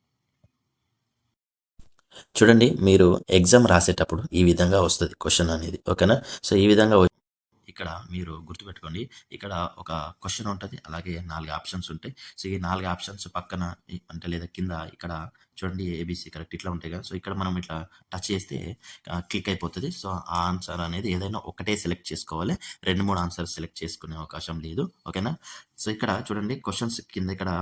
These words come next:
marked for review and next అని ఉన్నది. అలాగే క్లియర్ రెస్పాన్స్ అని ఉన్నది. క్లియర్ రెస్పాన్స్ అంటే so ఆన్సర్‌ని డిలీట్ చేయొచ్చు, మళ్ళీ చేంజ్ చేసుకోవచ్చు. ఓకేనండి? ఇక ప్రీవియస్, ప్రీవియస్ క్వశ్చన్‌కి వెళ్ళాలంటే ఇది, అలాగే save and నెక్స్ట్‌కి వెళ్ళాలంటే ఇక్కడ ఆప్షన్ ఉంటది. మీకు ఇక్కడ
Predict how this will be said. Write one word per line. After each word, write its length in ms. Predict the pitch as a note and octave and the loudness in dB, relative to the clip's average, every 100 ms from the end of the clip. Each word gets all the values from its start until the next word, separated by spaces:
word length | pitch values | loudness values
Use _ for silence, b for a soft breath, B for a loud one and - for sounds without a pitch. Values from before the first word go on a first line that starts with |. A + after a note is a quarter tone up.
| F#2 | -4
marked 420 | E2+ G2 - G2 | -4 -4 -4 -16
for 200 | - F2 F2 | -10 -8 -4
review 340 | F2+ F2 A2 - | -6 -4 -8 -8
and 180 | F2 F2 | -10 -6
next 260 | E2+ - F2 | -6 -6 -8
అని 100 | E2+ | -8
ఉన్నది. 260 | E2 D#2+ D#2+ B B | -8 -8 -10 B B
అలాగే 320 | E2+ E2+ F2 F2 | -10 -10 -10 -12
క్లియర్ 360 | - A2+ A#2 G#2+ | -2 0 0 -2
రెస్పాన్స్ 420 | F2+ - F2+ E2 | -4 -4 -8 -8
అని 100 | D#2+ | -10
ఉన్నది. 200 | D#2 D2 | -10 -12
క్లియర్ 260 | - G2 F#2 | -10 -8 -6
రెస్పాన్స్ 360 | F2+ F2+ F2+ | -8 -8 -8
అంటే 200 | F2+ F2+ A#3 - _ _ _ _ _ _ | -6 -6 -8 -10 _ _ _ _ _ _
so 120 | - F#2 | -4 -2
ఆన్సర్‌ని 420 | F2 F#2+ G2+ F#2+ D#3 | -2 -4 -2 -2 -2
డిలీట్ 280 | G2 F#2 - | -4 -6 -4
చేయొచ్చు, 300 | F2+ F2+ B2+ | -4 -2 -4
మళ్ళీ 240 | G2 F#2+ - B - | -2 -2 -6 B -6
చేంజ్ 220 | F#2+ E2 | -4 -2
చేసుకోవచ్చు. 440 | D2+ - C#2+ - - | -4 -10 -12 -14 -12
ఓకేనండి? 340 | F#2 F2+ C#2 B B - | -6 -6 -6 B B -12
ఇక 140 | G2 F#2 F2+ C3+ _ _ _ | -6 -4 -4 -8 _ _ _
ప్రీవియస్, 340 | A2+ A2+ G2 - | -4 0 -2 -2
ప్రీవియస్ 340 | - G2 G#2 | -6 -6 -6
క్వశ్చన్‌కి 320 | - - F2+ | -6 -4 -4
వెళ్ళాలంటే 440 | E2+ E2 D#2+ D#2+ D2+ | -4 -4 -4 -6 -6
ఇది, 220 | D2 B2+ F3+ B B | -6 -6 -8 B B
అలాగే 320 | F2 F2 G2+ E2 E2 | -2 -2 -2 -4 -6
save 300 | - F#2+ F#2+ | -4 -2 0
and 140 | F2+ | -2
నెక్స్ట్‌కి 440 | E2 - - - E2+ D2+ | -4 -8 -12 -10 -10 -8
వెళ్ళాలంటే 460 | D#2+ D#2 D2+ - | -8 -8 -10 -12
ఇక్కడ 180 | A2+ - F2+ | -12 -10 -4
ఆప్షన్ 300 | D#2+ F#2 E2 | -4 -4 -6
ఉంటది. 260 | F#2 - D#2+ B B B | -4 -4 -8 B B B
మీకు 200 | F#2+ G#2 | -6 -6
ఇక్కడ 180 | - G2+ | -4 -6